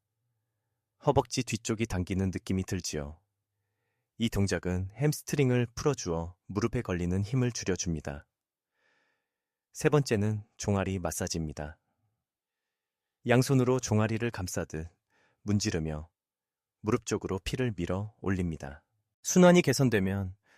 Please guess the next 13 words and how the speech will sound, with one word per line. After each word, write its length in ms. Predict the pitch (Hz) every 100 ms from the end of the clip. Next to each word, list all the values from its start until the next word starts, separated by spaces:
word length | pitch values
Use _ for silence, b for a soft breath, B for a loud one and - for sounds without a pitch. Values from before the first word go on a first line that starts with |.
| b
무릎 260 | - 127 139
관절액이 460 | 127 120 127 123 127
고르게 280 | 107 110
퍼져 460 | 117 101 - 90 90 -
관절이 340 | 95 92 -
부드럽게 420 | - - 95 -
움직입니다. 680 | 90 85 95 85 76 71 71 _ _ _ _ -
마지막으로 760 | 95 104 95 82 101 113 113 _ _ -
앉았다 480 | 92 95 98 98
일어나기를 560 | 87 92 95 85 92 98
가볍게 480 | - 90 92 - 113
반복해 480 | - 92 95 - 90
보세요. 480 | 85 - 78 78